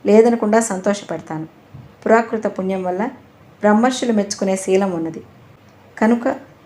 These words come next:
ఇంత మహోన్నత పదవి లభించింది నాకు" అన్నాడు ప్రహ్లాదుడు. "అయ్యా, నిజంగా నువ్వు మహాత్ముడువు, దానశీలివి. నా యందు దయతలిచి నీ శీలం నాకివ్వు"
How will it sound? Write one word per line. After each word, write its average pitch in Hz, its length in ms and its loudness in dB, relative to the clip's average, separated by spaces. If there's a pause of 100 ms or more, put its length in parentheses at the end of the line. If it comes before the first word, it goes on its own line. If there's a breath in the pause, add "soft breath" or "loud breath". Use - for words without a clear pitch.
(140)
ఇంత 226 160 4
మహోన్నత 240 500 2
పదవి 214 340 4
లభించింది 180 520 0
నాకు" 156 260 -6 (400)
అన్నాడు 180 260 -2
ప్రహ్లాదుడు. 170 540 -8 (500)
"అయ్యా, 190 360 0 (420)
నిజంగా 247 380 4
నువ్వు 208 220 2
మహాత్ముడువు, 190 560 -2 (420)
దానశీలివి. 190 560 0 (500)
నా 208 160 4
యందు 220 240 4
దయతలిచి 202 640 0 (360)
నీ 226 160 6
శీలం 240 360 4
నాకివ్వు" 185 460 -4